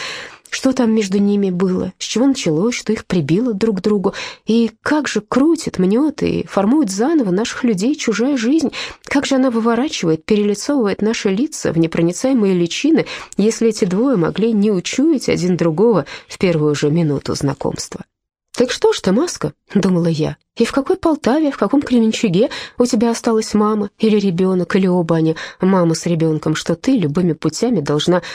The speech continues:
заработать и послать им денег? Или ни мамы, ни ребенка, а просто занесло беспросветным ветром в какую-то темную карнавальную жуть, что и опомниться страшно?»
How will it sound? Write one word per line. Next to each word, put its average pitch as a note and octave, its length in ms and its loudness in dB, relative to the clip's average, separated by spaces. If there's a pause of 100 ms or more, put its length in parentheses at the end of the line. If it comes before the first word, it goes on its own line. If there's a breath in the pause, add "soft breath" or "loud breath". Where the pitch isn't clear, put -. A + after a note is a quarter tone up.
(140 loud breath)
заработать E3 760 0
и D#3 40 2
послать D3+ 480 -2
им D#3 80 2
денег? D3+ 400 -4 (200)
Или D4+ 180 4
ни E4 160 6
мамы, D#4+ 280 4
ни C#4 140 4
ребенка, B3 480 2
а G#3+ 40 -2
просто C4+ 340 -2
занесло G#3+ 520 0
беспросветным G3 760 -2
ветром F3+ 340 0
в - 40 -12
какую-то G3 420 0 (280 loud breath)
темную C4+ 440 2
карнавальную F#3+ 640 2
жуть, B3 440 -4
что - 220 -2
и G3 80 2
опомниться - 580 0
страшно?» - 560 -6